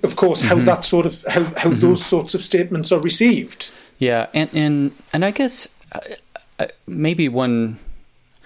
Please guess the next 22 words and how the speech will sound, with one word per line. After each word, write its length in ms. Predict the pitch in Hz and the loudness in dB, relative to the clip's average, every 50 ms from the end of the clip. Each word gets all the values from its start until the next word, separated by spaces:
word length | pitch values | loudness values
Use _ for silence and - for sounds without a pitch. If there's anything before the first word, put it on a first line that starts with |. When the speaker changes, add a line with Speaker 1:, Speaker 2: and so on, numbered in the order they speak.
| - - - - | -20 -20 -16 -10
Speaker 2:
I'm 60 | - 120 | -6 -4
just 180 | - 131 - - | -4 -4 -2 -2
thinking 220 | 147 131 127 123 | -2 0 0 0
out 120 | 110 104 | -2 0
loud 220 | 110 110 117 120 107 | 0 0 -2 -2 -2
here, 200 | 101 117 107 101 | -2 -2 -2 0
but 260 | 92 117 110 - - - - - - - - - - - - _ _ _ _ _ _ _ - | -2 -4 -4 -6 -8 -18 -20 -20 -20 -20 -20 -20 -20 -20 -20 _ _ _ _ _ _ _ -10
with, 380 | 143 139 147 147 143 143 - - | -4 -2 0 0 -2 -4 -8 -8
with 280 | - 156 151 147 147 - | -4 -2 -2 -4 -4 -6
Paul's 400 | - - 160 165 170 165 156 - | -6 -2 -2 0 0 0 -2 -4
description 560 | - - 131 - - 131 120 - - 120 110 | -2 -2 -4 -2 -2 -4 -4 -2 -2 -2 -2
of 80 | 107 98 | -2 -4
slave-master 840 | - - 127 117 113 107 95 107 107 104 107 104 - - - 98 95 | -4 -2 -2 -2 -2 0 -2 0 0 0 0 -2 -4 -4 -4 -2 -2
relationships, 1000 | 95 92 95 95 98 - - - 98 92 - - - - - - - - - - _ - - | 0 0 0 0 -2 -2 -4 -6 -6 -6 -4 -4 -4 -6 -6 -8 -8 -8 -8 -12 _ -8 -4
um, 480 | 117 110 110 104 98 95 92 90 87 _ _ _ - | -2 -2 -2 0 -2 -2 -4 -4 -8 _ _ _ -14
he 140 | - - 143 | -8 -6 -2
doesn't, 380 | - 214 208 180 190 160 - - - _ _ _ - | -2 -2 -2 0 -2 -2 -2 -6 -16 _ _ _ -8
to 100 | - 139 | -4 -2
my 200 | 135 135 135 139 143 | 0 0 2 2 2
knowledge, 440 | 131 110 107 107 104 104 92 95 95 | 2 0 0 0 -2 -4 -6 -8 -8
ground 420 | - 113 113 110 113 113 110 101 | -2 -2 0 2 2 0 0 -2
that 540 | 95 87 104 104 104 104 104 98 - - - | -2 0 0 0 0 0 -2 -4 -6 -10 -12